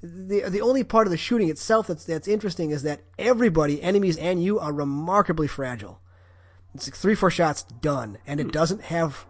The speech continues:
Speaker 1: automatically recovering health.
Speaker 2: Hmm.
Speaker 1: So you need to actually play tactically as a shooter. Cover actually makes a difference. Having health things makes a difference, 'cause you can't just go hide in a tube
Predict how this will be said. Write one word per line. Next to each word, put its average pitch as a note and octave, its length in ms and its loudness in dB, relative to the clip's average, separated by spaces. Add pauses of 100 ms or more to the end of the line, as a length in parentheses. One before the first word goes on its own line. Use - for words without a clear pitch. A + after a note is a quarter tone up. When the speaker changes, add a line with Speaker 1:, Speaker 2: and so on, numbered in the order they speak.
Speaker 1:
automatically D3+ 420 -6
recovering C3+ 380 -8
health. - 400 -14 (360)
Speaker 2:
Hmm. C#4+ 160 -4 (120)
Speaker 1:
So - 300 0
you D#3 160 -2
need F3+ 180 0
to C#3+ 260 -2
actually D#3+ 640 -2 (220)
play D#3 500 0 (260)
tactically D3 760 -8
as B2 140 -10
a B2+ 60 -10
shooter. B2 320 -8 (200)
Cover E3+ 320 4
actually D3 280 -4
makes C3+ 260 -6
a B2 40 -8
difference. A#2 640 -8 (340)
Having D#3 320 -2
health D3+ 280 -4
things C3+ 280 -6
makes C#3+ 240 -6
a C3+ 60 -6
difference, A#2+ 500 -6
'cause B2+ 160 -10
you C#3 80 -6
can't D#3+ 220 -4
just C3 120 -12
go C#3+ 120 -8
hide D3+ 320 -2
in C3+ 100 -4
a B2 40 -8
tube C#3 440 -2